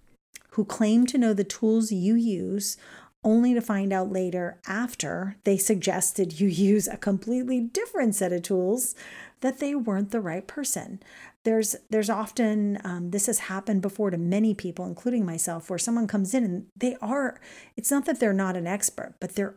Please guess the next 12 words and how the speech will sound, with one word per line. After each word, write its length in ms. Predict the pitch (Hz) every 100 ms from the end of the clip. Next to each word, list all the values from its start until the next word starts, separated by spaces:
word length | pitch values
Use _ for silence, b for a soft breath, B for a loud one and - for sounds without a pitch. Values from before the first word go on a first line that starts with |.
| -
almost 580 | 196 240 294 285 - - _
an 180 | 202 214
expert 460 | - 190 - - 196
at 120 | 185
the 80 | 196
wrong 420 | 175 190 175 180
thing. 580 | 175 - 175 156 - 185 B B B B
They're 160 | - 208
an 160 | 202 202
expert, 560 | 208 226 - 262 240 226 _ - - -
and 180 | 202 208
I 260 | 185 196